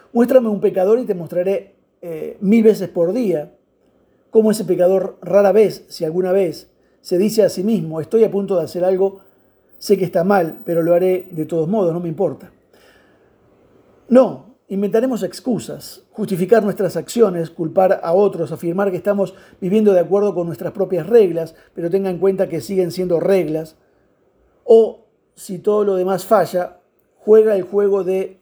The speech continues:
"no es tan malo como lo que está haciendo otro". Lo que no haremos es tratar nuestro pecado como pecado. Más bien,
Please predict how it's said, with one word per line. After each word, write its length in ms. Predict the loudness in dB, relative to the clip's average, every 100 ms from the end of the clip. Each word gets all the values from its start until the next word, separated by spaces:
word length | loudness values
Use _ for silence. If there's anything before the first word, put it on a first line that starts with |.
| -12
"no 200 | -4 -2
es 220 | -2 -2
tan 240 | -2 0
malo 360 | 0 2 2 0
como 240 | -4 -4
lo 120 | -6 -6
que 80 |
está 240 | -8 -4 -2
haciendo 600 | -2 -4 -2 0 -2 -4 _ _
otro". 380 | 2 2 2 -12 -18 _ _ _ _ _ _ _ _ _ _ _
Lo 300 | 2 2 4
que 360 | 2 4 4
no 180 | 0 0
haremos 440 | 2 2 0 -4 -6
es 100 | -6
tratar 500 | -4 -4 0 -2 -4
nuestro 260 | -10 -8 -8
pecado 360 | -2 0 0
como 200 | -2 -6
pecado. 440 | -10 -12 -14 -18 -20 _ _ _
Más 180 | 0 2
bien, 360 | 2 0 -4